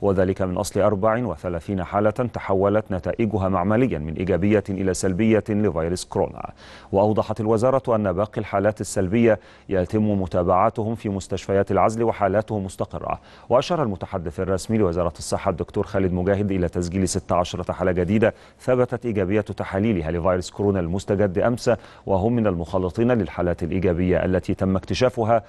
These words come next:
والإعلان عنها مسبقا، باستثناء حالة مصرية عائدة من إيطاليا. كما أوضح مجاهد أن إجمالي عدد المصابين الذين تم تسجيلهم في مصر بفيروس كورونا المستجد حتى الأمس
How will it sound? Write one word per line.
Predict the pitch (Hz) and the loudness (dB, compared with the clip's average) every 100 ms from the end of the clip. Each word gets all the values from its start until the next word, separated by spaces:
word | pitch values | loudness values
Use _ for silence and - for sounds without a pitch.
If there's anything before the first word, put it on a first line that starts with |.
| - - | -10 -4
والإعلان | 107 123 107 107 107 | -2 0 0 0 2
عنها | 95 98 95 92 | 0 0 0 -2
مسبقا، | 98 - 123 139 90 | -4 -4 -4 -4 -6
باستثناء | 78 - 90 101 98 | -6 -6 -4 -2 -2
حالة | - 98 101 | 0 0 2
مصرية | 98 92 - 101 98 87 | -2 -4 -4 0 0 0
عائدة | 92 82 87 92 - | -2 -2 0 -4 -2
من | 92 95 | -2 -2
إيطاليا. | 101 127 127 80 - - - - - | 0 0 0 -2 -12 -18 -20 -20 -4
كما | 107 87 | -2 2
أوضح | 95 110 107 101 | 0 2 0 0
مجاهد | 95 98 117 123 | -2 0 0 2
أن | 104 98 | 0 0
إجمالي | 92 95 90 92 110 107 | 0 -2 0 2 4 4
عدد | 92 85 98 98 | 4 2 0 0
المصابين | 123 110 82 - 90 101 95 | 0 0 -2 -6 -2 0 0
الذين | 87 85 98 90 | 0 0 -2 0
تم | 101 95 | 0 0
تسجيلهم | 95 87 92 98 95 | 0 -2 0 0 0
في | 104 | 0
مصر | 95 - 104 | -2 0 0
بفيروس | 95 90 85 - | 2 0 -2 -4
كورونا | 101 101 | -2 0
المستجد | 87 90 104 110 117 110 | 0 -4 -2 0 2 0
حتى | - 110 104 | -4 -4 -4
الأمس | 110 110 - | -2 -2 0